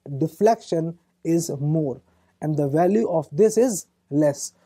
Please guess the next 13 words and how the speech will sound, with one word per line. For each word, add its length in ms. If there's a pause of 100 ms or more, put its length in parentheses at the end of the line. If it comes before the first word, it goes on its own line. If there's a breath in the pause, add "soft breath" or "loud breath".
(140)
So 180
some 460
are 180
deflected 800
at 340 (720)
very 460 (240)
small 560
angle 460 (260)
and 200
some 440
are 220
deflected 680
at 300